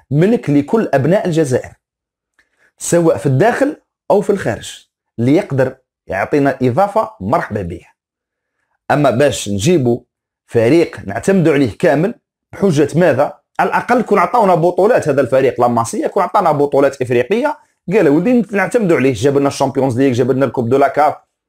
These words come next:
نعتمدوا عليه." ما كان والو ولا إنجاز. إذن الحمد لله ما كناش نكذبوا على الناس، نغلطوا، نخطئ ونصيب، نحن بشر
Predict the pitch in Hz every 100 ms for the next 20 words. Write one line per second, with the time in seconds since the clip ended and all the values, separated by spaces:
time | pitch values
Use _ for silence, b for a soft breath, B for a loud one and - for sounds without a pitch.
0 | - 180 165 151 113 - 175 160 139 156
1 | 117 123 170 160 160 123 98 - _ _
2 | _ _ _ _ _ _ _ _ _ _
3 | _ _ _ - 101 117 226 320 _ _
4 | _ _ _ _ _ _ _ - 214 151
5 | 135 113 101 78 - _ _ _ _ _
6 | 110 120 160 202 - 160 143 117 113 104
7 | 92 - - _ _ _ _ _ 156 202
8 | 151 - 92 _ _ _ - 180 - -
9 | 160 156 151 - 107 120 113 131 127 135
10 | 190 127